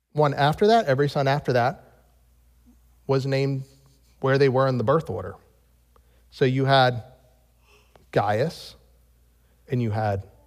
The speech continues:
number two, number three, and number four. Now, why am I sharing all of this with you? Well, Paul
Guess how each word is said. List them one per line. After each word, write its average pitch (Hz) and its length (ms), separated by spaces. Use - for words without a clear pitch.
number 123 200
two, 139 260
number 120 260
three, 139 300
and 120 80
number 107 200
four. 151 340
Now, 120 260
why 135 200
am 135 100
I 131 60
sharing 117 340
all 107 100
of 104 100
this 110 160
with 113 200
you? 101 160
Well, 170 140
Paul 226 920